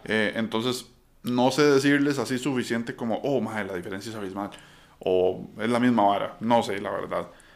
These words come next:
<clears throat> Porque no he usado una suficiente. Pero, pero es algo que se hace. Em, es similar a lo que se busca con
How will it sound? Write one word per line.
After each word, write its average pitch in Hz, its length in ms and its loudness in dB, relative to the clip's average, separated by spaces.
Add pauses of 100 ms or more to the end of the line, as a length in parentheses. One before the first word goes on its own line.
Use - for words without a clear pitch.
(460)
<clears throat> 170 320 4
Porque 113 240 0
no 107 100 2
he 110 40 0
usado 117 240 4
una 117 200 2
suficiente. 98 760 -6 (840)
Pero, 101 760 2 (200)
pero 117 180 2
es 117 80 0
algo 151 220 2
que 110 140 0
se 107 120 2
hace. 107 280 2 (920)
Em, 113 440 2 (640)
es 143 440 0
similar 123 880 2 (440)
a 123 80 2
lo 113 160 0
que - 80 -12
se - 80 -4
busca 110 460 -4
con 120 520 -2